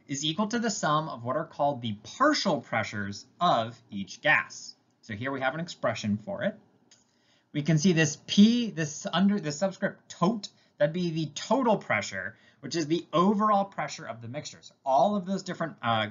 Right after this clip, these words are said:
types of gases combined together, which is the overall pressure of the mixture of all these different types of gases.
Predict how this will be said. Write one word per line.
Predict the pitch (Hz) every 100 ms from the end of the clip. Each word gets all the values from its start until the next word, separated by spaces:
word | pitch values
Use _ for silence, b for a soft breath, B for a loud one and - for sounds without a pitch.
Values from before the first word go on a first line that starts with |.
| 104
types | 139 143 139
of |
gases | 120 120 160 175 165
combined | - 117 104 104 101 98
together, | - 180 196 196 B B
which | - 139
is | 143
the | 160 -
overall | 131 147 147 151 139 -
pressure | - 127 - 101 107
of | 175 175 104 98 101 - 113
the | 113
mixture | 113 143 - - 104
of | 101
all | 101 95
these | 101
different | 101 90 98 98
types | - 85 - -
of | 101
gases. | - 123 120 - -